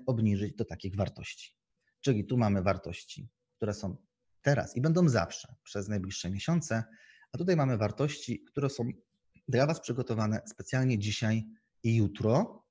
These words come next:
czyli do jutra macie jeszcze czas, więc możecie przemyśleć, czy fajne, czy warto,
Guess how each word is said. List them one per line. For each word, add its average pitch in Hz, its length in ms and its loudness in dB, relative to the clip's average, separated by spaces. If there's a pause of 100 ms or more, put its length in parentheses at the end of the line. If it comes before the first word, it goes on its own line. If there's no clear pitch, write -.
(100)
czyli 110 160 -2
do 104 80 0
jutra 113 180 0
macie 101 240 -2
jeszcze - 160 -10
czas, 165 340 2
więc 90 140 -8
możecie 98 280 -6
przemyśleć, 160 640 -2
czy - 120 -16
fajne, 139 420 0
czy - 140 -8
warto, 139 420 0